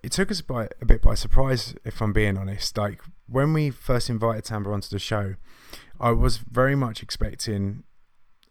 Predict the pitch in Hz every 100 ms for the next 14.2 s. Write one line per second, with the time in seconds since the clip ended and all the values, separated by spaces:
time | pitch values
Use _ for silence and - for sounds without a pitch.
0 | - 117 117 117 113 - 110 104 104 104
1 | - 101 131 120 - - - - - -
2 | - 143 135 - - 110 104 - 143 127
3 | - 104 95 95 92 92 - 92 123 135
4 | 131 - - - - - 120 123 120 113
5 | 98 - _ - - - - 120 - -
6 | 120 117 110 110 110 104 - - 110 110
7 | 107 107 101 107 107 104 107 - 107 104
8 | - 104 - 104 98 98 95 107 98 92
9 | 101 98 92 98 98 95 95 - 101 -
10 | 101 98 98 98 - - - - 101 95
11 | 92 95 95 - 98 92 95 - 107 98
12 | 95 - 95 95 92 - 92 - 98 95
13 | 113 - 113 107 113 110 - 101 95 -
14 | 95 90